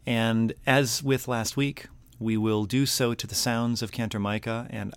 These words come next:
our High Holiday Choir singing us the first several lines of this prayer, Unetana Tokef. As you listen to the music, the question that I would pose to you is,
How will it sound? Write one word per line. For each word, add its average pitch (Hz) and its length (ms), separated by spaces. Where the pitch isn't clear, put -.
our 101 280
High 98 160
Holiday 101 340
Choir 123 480
singing 160 380
us 131 160
the 127 100
first - 440
several 113 580
lines 107 520
of 95 260
this 95 180
prayer, 101 380
Unetana 98 480
Tokef. 92 560
As 98 560
you 104 140
listen 123 260
to 113 80
the 104 80
music, 110 480
the 147 100
question 147 420
that 143 120
I 135 80
would 131 160
pose 143 480
to - 120
you 180 300
is, 98 340